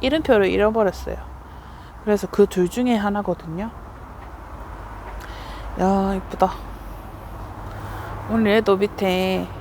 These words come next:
자구들이 나오길래 입장 정리를 좀 해줬어요. 쟤는 샤포테입니다. 여기 메리벨 지나가고 있고요. 얘는 큐티핑거입니다.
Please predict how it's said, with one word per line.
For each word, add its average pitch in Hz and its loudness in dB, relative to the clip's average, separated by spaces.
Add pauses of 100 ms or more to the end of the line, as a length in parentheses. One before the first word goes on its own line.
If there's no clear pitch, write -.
(500)
자구들이 220 6
나오길래 185 6
입장 208 -2
정리를 175 0
좀 180 -2
해줬어요. 196 -4 (1400)
쟤는 190 2
샤포테입니다. 170 -2 (1700)
여기 196 -2
메리벨 190 4
지나가고 165 -10
있고요. 233 -2
얘는 190 -6 (140)
큐티핑거입니다. - -8